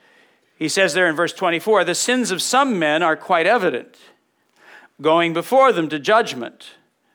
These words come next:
For others, their sins follow after." In other words, some people, it doesn't take you long to know what their sins are,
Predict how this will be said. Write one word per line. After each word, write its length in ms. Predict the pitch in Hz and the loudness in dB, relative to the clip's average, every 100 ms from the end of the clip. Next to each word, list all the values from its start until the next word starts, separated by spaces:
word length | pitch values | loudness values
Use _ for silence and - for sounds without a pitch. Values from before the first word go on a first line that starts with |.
| _ _ | _ _
For 180 | - 127 | -6 2
others, 580 | 220 214 143 135 160 - | 2 2 -2 -4 -6 -4
their 160 | 156 | -4
sins 480 | 147 - 185 180 160 | -4 -4 -2 -2 -6
follow 400 | - 151 143 147 | -2 0 2 2
after." 340 | 196 190 - | 2 0 -6
In 100 | 131 | -4
other 160 | 160 175 | -4 -2
words, 180 | 165 - | -4 -2
some 260 | 254 302 | -2 -2
people, 520 | - 165 139 147 170 170 | -2 -8 -4 -2 -2 -4
it 260 | - - | -18 -6
doesn't 180 | 185 185 | -4 -2
take 200 | 202 202 | -2 -2
you 100 | 165 | 0
long 320 | 175 185 170 | 2 4 2
to 100 | 156 | 0
know 120 | 165 | -2
what 160 | 156 147 | -2 0
their 180 | 202 233 | 0 0
sins 340 | - 127 113 | -2 -6 -6
are, 320 | 107 98 127 | -6 -6 -8